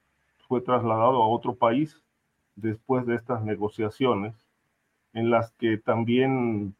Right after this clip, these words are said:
tuvo conocimiento el propio Líbano Sáenz, que entonces era el secretario particular de Ernesto Zedillo. Eh, a, a Líbano Sáenz lo señaló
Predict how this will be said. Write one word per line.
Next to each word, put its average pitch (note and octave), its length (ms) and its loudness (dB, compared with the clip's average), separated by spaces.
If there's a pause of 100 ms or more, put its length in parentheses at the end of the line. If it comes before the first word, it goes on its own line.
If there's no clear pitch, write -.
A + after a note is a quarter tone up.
tuvo C3+ 240 2
conocimiento A2 840 -2
el F#2+ 60 -4
propio A#2 340 -2
Líbano A2+ 380 2
Sáenz, A#2 420 4 (600)
que - 80 -10
entonces A2 560 -4
era A2 160 0
el G#2+ 80 -4
secretario G2+ 800 -2 (1200)
particular C#3 640 8
de B2+ 80 4
Ernesto A2+ 420 -2
Zedillo. E2 340 -14 (640)
Eh, G#2 200 -8
a, - 400 -12
a A2+ 40 -10
Líbano D#3+ 320 6
Sáenz D#3+ 240 4
lo D3 100 2
señaló A2+ 680 -2